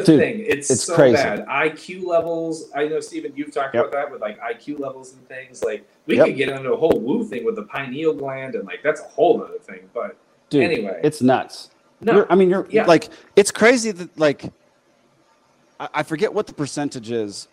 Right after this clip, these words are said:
Speaker 1: but at one point, um, when the government really started getting involved in Hollywood, and they're, they're a part of,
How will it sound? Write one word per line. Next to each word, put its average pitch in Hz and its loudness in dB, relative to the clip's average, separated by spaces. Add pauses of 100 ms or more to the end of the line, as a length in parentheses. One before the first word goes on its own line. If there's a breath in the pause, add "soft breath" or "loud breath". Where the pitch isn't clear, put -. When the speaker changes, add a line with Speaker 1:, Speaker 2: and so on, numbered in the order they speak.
Speaker 1:
but 131 2
at 127 0
one 151 4
point, 131 -2 (260)
um, 113 -2
when 117 -2
the 117 -6
government 139 8
really 135 6
started 123 2
getting 120 0
involved 113 0
in 107 -4
Hollywood, 101 -4 (300)
and 117 -2
they're, 156 6
they're 156 2
a 160 -2
part 165 -6
of, 143 -4